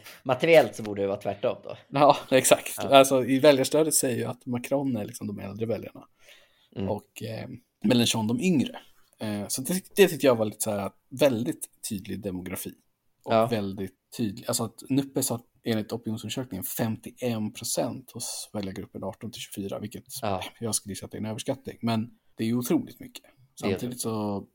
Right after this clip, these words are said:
Speaker 2: är ju gruppen arton till tjugofyra mycket mindre än gruppen sjuttio plus, så att
Speaker 1: Ja.
Speaker 2: liksom, det är ju, är det
Speaker 1: Och
Speaker 2: någon
Speaker 1: traditionellt, eh, liksom, i den globala trenden är väl också att man röstar i, i lägre utsträckning.
Speaker 2: Ja, valdeltagandet, eh, skattas ju till fyrtiofem, fyrtiosex procent på totalen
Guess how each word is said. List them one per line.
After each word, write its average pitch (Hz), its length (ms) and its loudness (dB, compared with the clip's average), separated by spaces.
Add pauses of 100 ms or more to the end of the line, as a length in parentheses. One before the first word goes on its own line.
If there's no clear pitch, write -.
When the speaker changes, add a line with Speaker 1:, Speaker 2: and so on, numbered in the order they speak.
Speaker 2:
är 117 100 2
ju 104 120 0
gruppen 113 440 -6
arton 104 280 -8
till - 100 -16
tjugofyra 101 340 -8
mycket - 240 -4
mindre 127 400 -2
än 90 80 -10
gruppen - 320 -14
sjuttio - 240 -14
plus, - 400 -8
så - 60 -10
att - 300 -14
Speaker 1:
Ja. 95 100 -2
Speaker 2:
liksom, 87 360 -6 (720)
det - 100 -10
är 110 40 -4
ju, 107 260 -2 (840)
är 135 100 0
det 131 60 6
Speaker 1:
Och 131 60 4
Speaker 2:
någon 147 200 4
Speaker 1:
traditionellt, 143 840 2
eh, 117 160 -4
liksom, 120 340 -4
i 110 120 -6
den 110 200 0
globala 117 340 8
trenden 95 340 -2
är 85 100 0
väl 95 120 -4
också - 180 -6
att - 100 -10
man 92 120 -6
röstar 98 340 -6
i, 82 260 -6
i 98 40 -12
lägre 90 300 -4
utsträckning. - 440 -16 (120)
Speaker 2:
Ja, 127 60 -2
valdeltagandet, 139 1000 6 (220)
eh, 104 220 -6
skattas - 480 -6
ju - 40 -20
till - 100 -18
fyrtiofem, 101 560 -8
fyrtiosex - 460 -10
procent - 440 -12
på - 60 -20
totalen - 580 -2